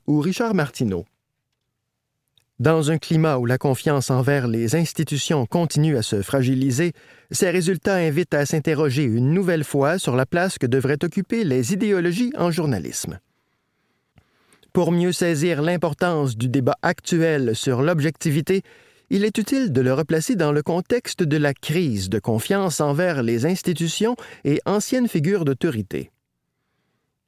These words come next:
En plus d'être liée à différentes dynamiques sociales,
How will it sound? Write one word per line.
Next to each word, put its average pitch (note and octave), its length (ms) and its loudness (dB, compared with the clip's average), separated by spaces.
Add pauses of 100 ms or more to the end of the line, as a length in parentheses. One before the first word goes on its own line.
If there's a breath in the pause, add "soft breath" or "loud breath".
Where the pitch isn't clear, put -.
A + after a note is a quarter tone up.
(160)
En C#3 140 2
plus D#3+ 220 0
d'être C3 380 0
liée C#3 400 2
à G#2+ 160 0
différentes B2 560 -2
dynamiques A#2+ 400 0
sociales, D3 480 0